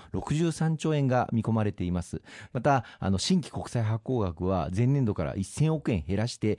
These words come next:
つまり借金をしなくていい、えー、そういった、あー、中で八年連続の減額、うー、として新規国債発行額を抑えているという内容になっているという、きちっと財政再建にも配慮した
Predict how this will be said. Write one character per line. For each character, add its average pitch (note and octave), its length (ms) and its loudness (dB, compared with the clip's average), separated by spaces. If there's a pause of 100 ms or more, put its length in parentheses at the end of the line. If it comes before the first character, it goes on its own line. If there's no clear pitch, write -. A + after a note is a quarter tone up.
(160)
つ - 100 -4
ま G#2+ 80 2
り F#2 60 -2
借 - 240 -4
金 C3+ 160 0
を E2 120 0 (140)
し - 160 -10
な D3 120 0
く - 40 -12
て G#2+ 120 -2
い A2 40 0
い、 D#3 340 0 (220)
え G3 60 -2
ー、 G2+ 160 2
そ D#3+ 120 0
う - 40 0
い - 20 0
っ - 20 -20
た、 A#2+ 600 2
あ - 20 2
ー、 - 20 2
中 B2 220 0
で C3 160 0 (160)
八 - 220 -2
年 G#2 200 6
連 G2+ 160 4
続 B2+ 220 -2
の D#3 180 0 (200)
減 G2+ 200 2
額、 F#2+ 440 2
う F#2 180 0
ー、 F2+ 40 -6
と - 120 -2
し - 80 -4
て F3 100 2
新 A2+ 180 2
規 - 120 -2
国 F2+ 180 -6
債 F#2+ 160 -2
発 F#2 140 -2
行 G#2 180 0
額 G2+ 280 0
を A#2+ 100 0 (140)
抑 D#3+ 300 -4
え C3+ 40 -4
て G#2 100 -4
い F2+ 40 0
る D#2+ 80 -6
と D2 160 -4 (240)
い D3 60 0
う D#3+ 60 0
内 D#3 140 2
容 D3 60 0
に C#3 80 0
な C#3+ 60 0
っ - 20 -6
て - 120 -4
い F#2 40 0
る E2 80 -6
と E2 100 -4
い D2+ 60 -4
う、 D2+ 60 -10 (180)
き - 80 -14
ち - 60 -4
っ A3 40 -6
と B2 120 0
財 A#2 180 2
政 A2+ 240 -2
再 A2+ 160 0
建 A#2 160 -2
に B2+ 60 0
も A#2 40 0
配 F#3+ 240 -2
慮 D3+ 140 0
し - 100 -8
た D#2+ 180 -2